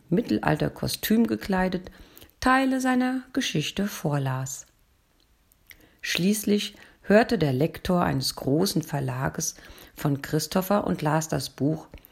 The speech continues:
Eragon. Und dann erschien es in mehreren Ländern und wurde sofort zum Bestseller. Zweitausendelf wurde Christopher als der jüngste Autor einer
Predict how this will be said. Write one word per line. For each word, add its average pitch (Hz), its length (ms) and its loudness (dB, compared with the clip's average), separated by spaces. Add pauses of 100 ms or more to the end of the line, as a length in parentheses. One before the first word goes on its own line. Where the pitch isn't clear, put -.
(220)
Eragon. 120 640 -6 (1200)
Und 139 220 0
dann 233 280 6 (180)
erschien 170 460 2
es 165 160 0
in 131 220 0
mehreren 165 460 2
Ländern 147 460 0
und - 240 -4
wurde 135 180 0
sofort 196 600 -2 (340)
zum 277 400 2 (220)
Bestseller. 135 640 -2 (1400)
Zweitausendelf 262 1300 2
wurde 143 240 -2
Christopher 160 640 -2 (480)
als 135 320 -2
der 131 180 0
jüngste 220 720 2
Autor 180 540 2 (600)
einer 156 360 0